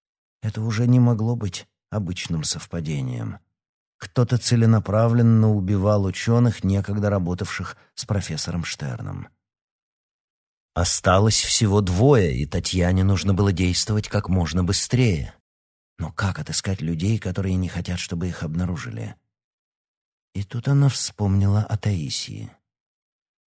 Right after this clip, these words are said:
«А вообще мой талант —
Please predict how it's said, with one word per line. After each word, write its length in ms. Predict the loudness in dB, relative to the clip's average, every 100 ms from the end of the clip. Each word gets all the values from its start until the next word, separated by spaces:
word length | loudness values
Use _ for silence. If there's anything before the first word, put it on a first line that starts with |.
| _ _ _ _ _ _ -6
«А 120 | -2
вообще 600 | -2 -4 -10 -6 2 4
мой 240 | 4 2
талант — 760 | 0 -2 0 2 4 2 0